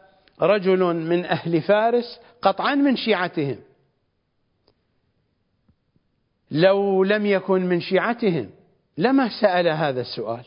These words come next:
"أتعلمون الغيب؟" ولما أجابه إمامنا الكاظم بجواب عن باقر العلوم،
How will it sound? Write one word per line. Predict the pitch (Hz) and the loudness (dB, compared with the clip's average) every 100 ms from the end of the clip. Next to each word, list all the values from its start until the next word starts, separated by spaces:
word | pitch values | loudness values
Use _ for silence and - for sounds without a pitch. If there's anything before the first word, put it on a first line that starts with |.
| _ _ _ | _ _ _
"أتعلمون | 156 - 160 143 156 170 170 | -4 0 -2 0 0 0 2
الغيب؟" | 160 135 143 131 104 - _ _ _ _ - | 0 0 -2 -2 -6 -18 _ _ _ _ -2
ولما | 143 196 226 226 208 185 | 0 2 2 0 0 -2
أجابه | 160 208 226 196 175 175 151 | 0 0 2 0 0 -2 0
إمامنا | 165 190 202 185 180 175 160 | 0 2 2 0 2 0 0
الكاظم | 156 - 208 226 208 202 190 190 - _ | -4 0 0 2 0 0 -2 -2 -12 _
بجواب | 139 175 147 175 202 233 202 196 185 - - _ _ _ _ _ - | -4 -2 2 2 2 2 0 0 0 -6 -16 _ _ _ _ _ -6
عن | 165 165 | -4 0
باقر | 196 196 185 165 | 0 2 0 0
العلوم، | 135 147 156 127 | 0 0 0 -2